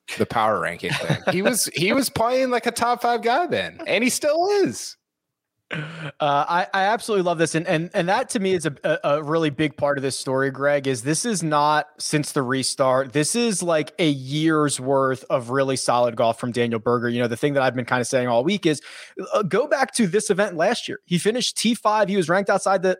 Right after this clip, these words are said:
Speaker 2: he was ranked one hundred twenty-third after Pebble Beach last year. He's gonna wake up tomorrow as the thirteenth ranked player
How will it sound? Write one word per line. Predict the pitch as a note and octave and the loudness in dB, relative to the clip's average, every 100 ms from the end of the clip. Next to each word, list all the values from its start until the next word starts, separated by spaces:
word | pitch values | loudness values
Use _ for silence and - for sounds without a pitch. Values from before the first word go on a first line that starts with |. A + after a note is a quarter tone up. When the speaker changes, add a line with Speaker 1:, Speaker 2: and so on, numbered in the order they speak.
| - | 0
Speaker 2:
he | F#3+ | 0
was | F#3 | 2
ranked | G#3 F#3+ | 0 0
one | F#3+ | 0
hundred | B3 B3+ A3 | 0 -2 -6
twenty-third | - G#3+ A#3 G#3 - - G#3+ A3 F3 D#3+ - - | -4 -2 -2 -2 -4 0 2 2 2 -2 -8 -2
after | F#3+ F3+ F#3 | -2 0 0
Pebble | F#3+ F#3+ | 2 0
Beach | E3+ F#3+ - D#3 | 0 -2 -4 -4
last | C#3+ F3+ G3 - | 0 2 2 -2
year. | G#3+ F#3+ | -2 0
He's | C3 B3 | 0 -2
gonna | A3+ C#4 | 0 0
wake | G3+ A3 | 0 0
up | A3+ G3 | -2 -2
tomorrow | F#3 F3+ G3+ | -2 0 0
as | F3+ | 0
the | F3+ | -4
thirteenth | - F#3+ G#3 - G#3+ F#3 | -2 0 0 -4 -4 0
ranked | F3+ F3+ - | 0 0 -2
player | _ F3 F#3+ F#3+ F3 | _ 0 2 2 0